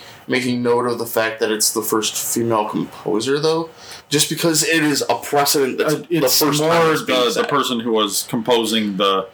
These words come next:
Speaker 2: the
Speaker 1: Or
Speaker 2: Pit.
Speaker 1: director, yeah.
Speaker 2: Yeah.
Speaker 1: Uh, the, the,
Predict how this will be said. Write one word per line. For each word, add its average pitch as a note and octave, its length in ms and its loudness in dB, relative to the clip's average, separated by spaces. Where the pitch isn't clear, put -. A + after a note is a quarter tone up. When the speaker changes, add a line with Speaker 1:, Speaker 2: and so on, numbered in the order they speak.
Speaker 2:
the G#2+ 160 -2
Speaker 1:
Or A#2+ 160 2
Speaker 2:
Pit. A#2+ 220 0
Speaker 1:
director, A#2 440 2
yeah. G2+ 300 0
Speaker 2:
Yeah. - 80 -14
Speaker 1:
Uh, A#2 360 2
the, G#2 520 0
the, G#2+ 420 0